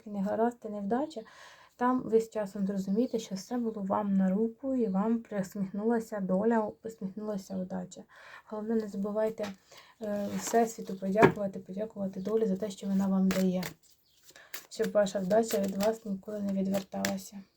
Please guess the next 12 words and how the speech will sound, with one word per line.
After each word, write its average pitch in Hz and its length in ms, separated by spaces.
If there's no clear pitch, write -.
Карта 233 300
дня 220 240
для 214 180
левів. 220 420
А 233 120
для 214 220
левів 208 500
випадає 226 640
старший 226 800
аркан, 214 680
страшний 208 680
суд. 202 440